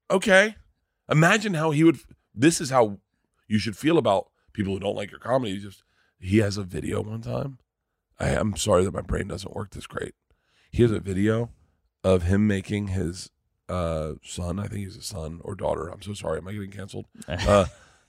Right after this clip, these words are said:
Speaker 1: I, it's, it's a baby, so I couldn't tell, but he's
Speaker 2: Yeah.
Speaker 1: making, making them breakfast, and he's talking to his wife, and they're playing the Frozen soundtrack.
Speaker 2: Ah.
Speaker 1: And he was, and I thought it was his wife singing.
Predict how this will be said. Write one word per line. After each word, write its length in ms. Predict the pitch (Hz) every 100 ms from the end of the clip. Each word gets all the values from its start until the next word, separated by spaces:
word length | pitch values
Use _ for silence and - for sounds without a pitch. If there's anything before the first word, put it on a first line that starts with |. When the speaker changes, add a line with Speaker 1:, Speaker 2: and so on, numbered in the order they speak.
| _ -
Speaker 1:
I, 140 | 104 - - -
it's, 200 | 107 -
it's 160 | -
a 40 | 113
baby, 300 | 107 92 82
so 100 | 95
I 60 |
couldn't 220 | 95 98
tell, 200 | 98 95 92
but 100 | 104
he's 80 |
Speaker 2:
Yeah. 180 | 101 101 90
Speaker 1:
making, 280 | 101 101 - -
making 240 | 98 95 101
them 120 | 95
breakfast, 640 | 107 98 113 131 - _ _ _ _ -
and 100 | 107
he's 140 | 104
talking 360 | - 107 107 120
to 100 | 110
his 140 | 107 95
wife, 480 | 92 90 127 - _ _ _ _ -
and 220 | 104 104
they're 140 | 110 107
playing 520 | - 101 110 110 113
the 60 | 104
Frozen 500 | - 98 107 123 127
soundtrack. 580 | - 135 131 135 143 - -
Speaker 2:
Ah. 540 | 110 107 98 90 85
Speaker 1:
And 100 | 107
he 60 | 110
was, 120 | 101 -
and 180 | 113 110 -
I 240 | 104 104 127
thought 200 | - 104
it 60 |
was 120 | 98 95
his 160 | 90
wife 200 | 95 95
singing. 520 | - - 90 113 147